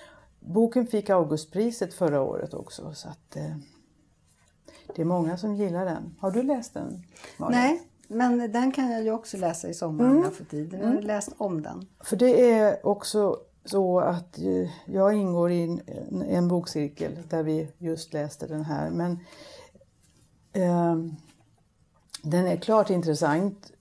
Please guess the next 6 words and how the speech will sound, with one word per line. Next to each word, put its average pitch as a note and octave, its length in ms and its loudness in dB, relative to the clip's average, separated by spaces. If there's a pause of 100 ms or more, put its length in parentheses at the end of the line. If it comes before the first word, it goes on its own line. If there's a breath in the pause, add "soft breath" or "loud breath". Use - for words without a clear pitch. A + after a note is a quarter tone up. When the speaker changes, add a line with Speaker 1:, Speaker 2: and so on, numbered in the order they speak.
(340)
Speaker 1:
av F3 200 2
många, F#3 600 0 (120)
ur G3 180 -2
många F#3+ 580 0
aspekter. E3+ 760 -6
Hon, G3 260 -2